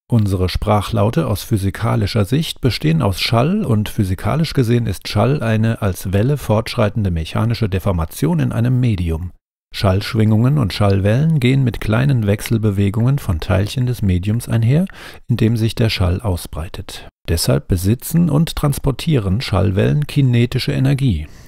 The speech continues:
also die Energie, die ein Objekt aufgrund seiner Bewegung enthält. Gleichzeitig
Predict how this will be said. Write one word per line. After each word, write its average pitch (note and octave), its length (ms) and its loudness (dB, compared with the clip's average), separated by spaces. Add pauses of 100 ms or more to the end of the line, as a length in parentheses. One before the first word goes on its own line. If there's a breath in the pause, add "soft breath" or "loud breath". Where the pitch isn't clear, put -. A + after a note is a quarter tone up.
(140 loud breath)
also F2 220 -4
die A2 240 -4
Energie, G#2+ 480 0
die A#2 160 0
ein G#2+ 180 0
Objekt - 400 -2
aufgrund A2+ 360 0
seiner A2+ 180 0
Bewegung G2+ 460 0
enthält. B2 500 -2 (540)
Gleichzeitig C3 720 0